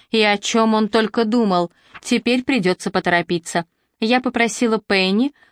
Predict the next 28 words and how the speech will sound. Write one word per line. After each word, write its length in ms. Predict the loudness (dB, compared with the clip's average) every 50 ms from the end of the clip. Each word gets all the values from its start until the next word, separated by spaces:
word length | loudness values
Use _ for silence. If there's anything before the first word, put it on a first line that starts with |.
| _ -6
подготовить 640 | -4 -4 -2 0 0 0 0 0 0 0 0 -2
тебе 320 | -2 -4 -2 0 2 2 2
одежду 640 | 0 0 0 0 0 0 0 -2 0 -2 -2 -2 _ _ _ -4
и 140 | -2 -2 0
пригласила 640 | 0 -2 -2 0 2 0 0 0 0 -2 0 0 0
Франческо, 720 | 0 0 0 0 0 0 0 -2 -2 -2 -2 -4 -4 -4
чтобы 340 | -4 -2 -2 -2 0 0 -2
сделать 460 | -2 0 0 0 0 0 -2 -4 -6 -8
укладку 640 | -8 -8 -4 0 0 0 0 0 -2 -2 -2 -2
и 160 | 0 0 0
макияж, 680 | 0 0 0 0 -2 -2 -2 0 0 0 0 -2 -8 -10 _ -20 -20 -20 _ -4
и 120 | -2 0 2
он 200 | 2 2 2 2
уже 260 | 0 2 0 0 0
сетует, 500 | 0 0 0 0 0 0 0 -2 -2 -2
что 220 | -4 -4 -2 0
времени 440 | 0 2 2 2 2 2 0 0 2
в 60 | 2
обрез. 480 | 2 0 2 2 0 0 0 -4 -8 -16 _ _ _ _ _ -2
Машину 460 | 0 0 0 0 2 2 2 2 2
подадут 460 | 2 0 2 2 2 2 0 -2 -4
через 340 | -4 -4 -2 0 0 -2 -2
пару 320 | 0 2 2 2 4 2 0
минут». 440 | 0 0 0 0 -2 -4 -8 -14 _ _ _ _ _ _ _ _ _ _ _ -6
«Я 300 | -4 -2 0 2 0 0
вчера 360 | 0 -4 -2 0 0 0 0
плохо 400 | 0 0 0 0 0 0 0 -4
спала 460 | -6 -4 -2 0 0 2 0 0 -2